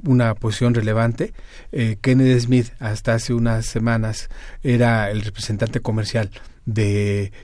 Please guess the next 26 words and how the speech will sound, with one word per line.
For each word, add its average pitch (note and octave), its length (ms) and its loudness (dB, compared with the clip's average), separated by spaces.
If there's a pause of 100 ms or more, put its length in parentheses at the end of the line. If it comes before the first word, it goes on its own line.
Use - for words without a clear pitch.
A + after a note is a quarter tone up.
(120)
eh, G#2+ 140 -4
la G#2 340 -2
Secretaría A2+ 360 0
de A#2+ 60 4
Economía A2+ 460 0 (260)
en A2 480 2
Washington, D3 500 4 (360)
eh, A#2 400 4
Béjar, A#2 440 4
el G#2+ 200 -6
director G#2+ 400 -2
general A2 460 -2
para G2+ 220 -4
América G#2 560 -4 (280)
del A#2+ 200 4
Norte, D#3 320 2 (260)
y C3+ 140 6
vamos, C#3+ 480 4
este, A2 500 -2
Juan G#2+ 180 -4
Carlos A#2 320 0
Baker, A2 360 -2 (280)
este, G2+ 540 -4
eh, G2+ 440 -4
recién A2+ 540 -2 (380)
entró, G#2+ 580 -2